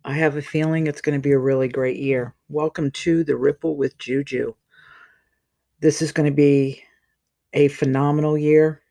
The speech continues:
I really feel that in my gut. There's been a lot of processing, a lot of stillness with the pandemic. There's been a lot of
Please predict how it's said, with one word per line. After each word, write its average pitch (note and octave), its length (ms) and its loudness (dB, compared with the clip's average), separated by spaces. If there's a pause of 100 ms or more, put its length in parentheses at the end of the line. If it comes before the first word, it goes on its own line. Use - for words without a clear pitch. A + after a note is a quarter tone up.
(1000)
I C#3 80 -8
really C#3+ 400 2
feel D3 340 -2
that C3+ 300 -4 (200)
in D3 140 -4
my B2+ 180 -4
gut. A#2 380 -6 (1300)
There's C#3+ 180 -4
been C3+ 160 -2
a B2+ 80 -6
lot B2+ 220 -2
of C3+ 80 -4
processing, C#3+ 1040 -4
a D3 80 -8
lot C3 240 -4
of C3 80 -6
stillness D#3+ 1040 -4 (1120)
with D3 520 -2
the D3 120 -2
pandemic. D3 960 -4 (1080)
There's C#3 280 -4
been C3+ 180 -4
a C3 80 -2
lot C3 320 -2
of B2+ 540 -6